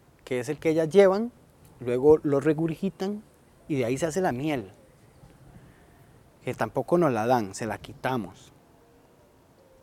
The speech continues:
Entonces fíjese qué amorosas que son, que si usted las trata bien, siguen en su casa produciendo,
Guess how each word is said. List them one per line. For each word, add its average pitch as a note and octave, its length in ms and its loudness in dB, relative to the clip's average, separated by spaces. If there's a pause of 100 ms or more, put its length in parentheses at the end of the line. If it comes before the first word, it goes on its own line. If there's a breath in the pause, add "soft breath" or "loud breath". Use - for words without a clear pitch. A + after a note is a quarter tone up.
(320)
Entonces B2 380 -10
fíjese F3+ 300 -4
qué E3 100 -2
amorosas D#3 500 4
que B2 140 -10
son, B2 300 -2 (480)
que C3+ 120 -4
si A#2 60 -6
usted D3+ 220 -2
las D#3+ 180 0
trata F#3 340 4
bien, G#3 440 2 (480 soft breath)
siguen E3 360 0
en F#3+ 120 4
su F3+ 100 -6
casa G3+ 300 2
produciendo, F3 760 2